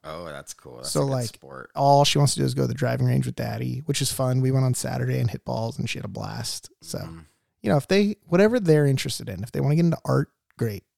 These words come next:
Speaker 2: They
Speaker 1: So
Speaker 2: wanna
Speaker 1: why
Speaker 2: do
Speaker 1: aren't you coaching gymnastics?
Speaker 2: 'Cause I don't know a thing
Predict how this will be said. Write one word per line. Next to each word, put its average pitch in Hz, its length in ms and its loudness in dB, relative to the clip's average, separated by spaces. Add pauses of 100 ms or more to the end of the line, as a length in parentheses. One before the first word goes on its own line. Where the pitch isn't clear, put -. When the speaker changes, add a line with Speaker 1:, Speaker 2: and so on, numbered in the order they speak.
Speaker 2:
They 131 80 -2
Speaker 1:
So 131 60 0
Speaker 2:
wanna 131 80 0
Speaker 1:
why 98 80 2
Speaker 2:
do - 20 4
Speaker 1:
aren't 104 140 0
you 87 60 -8
coaching 95 360 -6
gymnastics? 87 800 -8 (720)
Speaker 2:
'Cause 143 120 -4
I 160 140 0
don't 117 140 -2
know 107 80 -2
a - 60 -10
thing - 580 -8